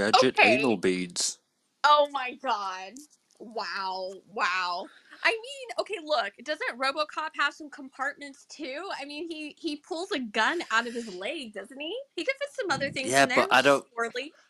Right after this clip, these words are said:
Speaker 1: I don't think he's got the mentality. I don't think he's got the,
Speaker 2: Robocop?
Speaker 1: like, yeah, you'd literally have to
Speaker 2: He's got
Speaker 1: take him
Speaker 2: more
Speaker 1: through it step
Speaker 2: sense.
Speaker 1: by step.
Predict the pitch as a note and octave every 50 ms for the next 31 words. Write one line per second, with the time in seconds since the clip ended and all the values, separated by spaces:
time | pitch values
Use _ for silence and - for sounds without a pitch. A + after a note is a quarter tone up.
0 | - - G#2+ A2+ B2 B2 A2+ - C3 B2 - C3 A#2 - - A#2+ - - A2 A2
1 | G#2 G2+ G2 - - A2 A2 A#2+ B2 - - - A2 A2 - _ _ _ _ _
2 | _ _ _ _ _ _ _ _ _ _ _ _ _ _ - G#3+ A3 G#3+ A3+ A3
3 | G#3+ G#3 - - - - G3+ G3+ B3+ B3+ B3+ G4+ A4+ - - - C#5 D5 D#5 F5
4 | F5 _ _ _ _ _ _ _ _ _ _ _ _ _ _ _ _ - - F#2
5 | G2 G2+ G2+ G2+ G2+ G2 - - _ _ _ - F#2 F#2+ F2 F#2 G2+ G#2 - -
6 | - G#2 G2 - - - - - E5+ E5 - F#4 A4 A4 - - - - - G#3
7 | G#3 G#3 - - - - - - F2 - - - - F#2 F2+ -